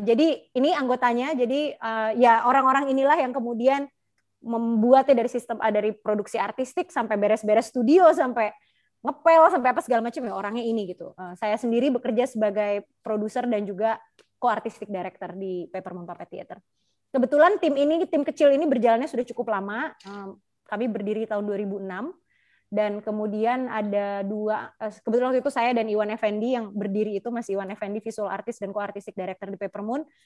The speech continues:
Kami bekerja bersama untuk memulai ini. Dan kemudian Anton Fajri dan Beni Sanjaya join di tahun dua ribu delapan.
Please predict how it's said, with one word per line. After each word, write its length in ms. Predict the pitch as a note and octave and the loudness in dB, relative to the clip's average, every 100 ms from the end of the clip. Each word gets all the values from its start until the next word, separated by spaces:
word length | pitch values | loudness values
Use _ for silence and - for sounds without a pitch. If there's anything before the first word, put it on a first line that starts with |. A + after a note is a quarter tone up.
| _ | _
Kami 320 | - A3+ C4+ A#3+ | -2 2 4 4
bekerja 320 | B3+ A#3 A3+ | 2 2 2
bersama 480 | G#3+ B3 G#3+ A3+ B3 | 0 -4 -4 -4 -6
untuk 320 | A#3+ A3 _ G#3 | -6 -10 _ -8
memulai 480 | G#3+ A3 A3+ G#3+ | -2 0 0 -2
ini. 240 | G#3 B3 F#4 _ | -2 -4 -6 _
Dan 160 | - A3 | -4 -4
kemudian 720 | A3+ A3+ G#3+ A3 C4 D4 C#4 | -2 -4 -2 2 2 0 -6
Anton 320 | A3 G#3+ G#3+ | -8 -4 -2
Fajri 400 | A3 G#3 G3 C#4 | -2 -2 0 0
dan 160 | C#4+ G#3+ | 2 2
Beni 240 | G#3 G3+ | 0 -4
Sanjaya 560 | G#3 G#3 G#3 G3+ A3 C4+ | -4 -4 -2 -2 0 -2
join 480 | G#3 G#3 A3 C#4 C#4+ _ _ _ _ _ | 0 0 2 0 -4 _ _ _ _ _
di 160 | - A3+ | -6 -4
tahun 560 | - A3+ A3 B3+ C#4+ A#3+ | 2 4 6 6 6 2
dua 320 | A3+ A#3+ B3+ | 4 4 4
ribu 480 | B3 A#3+ G#3 A#3 B3+ | 2 0 0 0 0
delapan. 640 | G#3 G3 F#3+ G3+ F3+ F3+ | 0 0 -2 -4 -6 -12